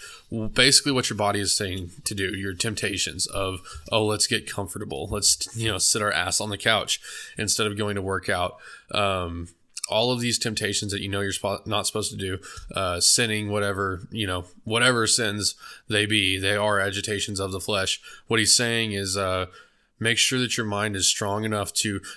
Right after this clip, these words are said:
assess those temptations and those urges and, uh, segregate them from your soul and, uh, don't assign value judgments to them. Just because your body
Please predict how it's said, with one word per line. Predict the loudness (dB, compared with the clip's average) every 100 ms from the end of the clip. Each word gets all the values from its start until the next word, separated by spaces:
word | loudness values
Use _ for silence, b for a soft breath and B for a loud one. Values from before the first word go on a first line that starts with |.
| B
assess | 4 6 6 6 4 2
those | 2 2 4 2
temptations | 0 -2 0 0 0 0 -2 -2
and | -2
those | -2 -4 -2
urges | -2 2 0 0 -4 B B 0
and, | 2 2 0 -2
uh, | -2 2
segregate | 4 4 2 -2 -2 -4
them | -4 -6
from | -4 -4
your | -2 0
soul | 0 0 -2 -6 B B 0
and, | 0 2 0 -2
uh, | -2 -4 -6 -10 -10 -12 -4
don't | 0 0 0
assign | 2 4 4 0 -2
value | -2 2 2 2 -2
judgments | -4 -4 -4 -4 -4 -4
to | -6
them. | -10 -10 -10 B B
Just | 0 2 2
because | 0 0 0
your | -4
body | 0 2 2 2 0